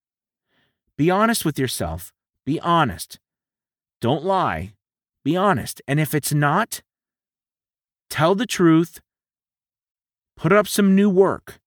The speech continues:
Look around. Listen. See what people are putting out. If you don't know what's happening, look around at other voiceover artists.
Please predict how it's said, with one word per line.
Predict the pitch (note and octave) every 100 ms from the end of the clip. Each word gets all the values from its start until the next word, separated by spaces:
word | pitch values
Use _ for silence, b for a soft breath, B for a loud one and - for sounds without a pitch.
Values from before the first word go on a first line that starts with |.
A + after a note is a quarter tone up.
| _ _ _ _ _ _ _ _ _ _ _ _ _ _ _
Look | A#2+ F3+ A3+
around. | G#3+ G#3+ F#3 G#2 E2 - _
Listen. | A2+ E3 G#3+ - C#3+ F2 D#2+ _ _ _ _ _ _ -
See | - A3 A3+
what | G3 G3
people | - F#3+ D#3+
are | D3+
putting | - C#3 A#2
out. | F2+ C#2+ - _ _ _ _ _
If | C#3 C#3
you | C#3
don't | D3 D3+
know | D#3 D3+ C#3+ C#3+ C#3+
what's | A#2+ C3 C#3
happening, | - C3+ - E3+ A3+ - b b b
look | b F#2+ C3 F3
around | E3 E3 F3+
at |
other | F#3+ G#3+ G#3+
voiceover | D#3+ B2 B2 G#2
artists. | G2 F#2 D2+ -